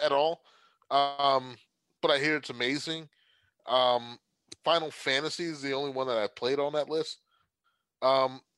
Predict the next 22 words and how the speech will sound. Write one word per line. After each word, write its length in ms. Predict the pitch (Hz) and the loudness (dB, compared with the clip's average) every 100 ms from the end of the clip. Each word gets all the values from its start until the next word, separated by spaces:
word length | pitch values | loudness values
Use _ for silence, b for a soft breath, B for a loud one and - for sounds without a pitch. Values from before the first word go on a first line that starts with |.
| _ | _
I'm 120 | 160 175 | -2 0
kinda 280 | - 262 392 | 2 2 2
curious 300 | 269 262 208 | 2 2 4
about 200 | 190 156 | 2 2
Animal 260 | 175 151 | 0 -2
Crossing. 420 | 135 127 117 110 123 | 0 0 0 -2 -2
I 100 | 127 | 2
have 280 | 160 185 | 2 2
the 100 | 185 | -2
Switch, 460 | 160 - 131 110 - b b b b - | -10 -2 0 -2 -8 b b b b 0
and 500 | 151 151 151 147 151 _ _ 165 | 2 4 2 -4 -16 _ _ 0
it, 200 | 170 175 - _ _ - | 0 0 -8 _ _ -4
it 60 | |
was, 180 | 190 208 | -2 2
uh, 200 | 190 180 | 2 4
one 140 | 170 180 | 4 2
of 40 | |
those 200 | 175 143 | 2 0
games 260 | 139 151 143 | -2 -2 -2
that 120 | 139 | -4
came 180 | - 147 | -4 -2
out 160 | 135 | -2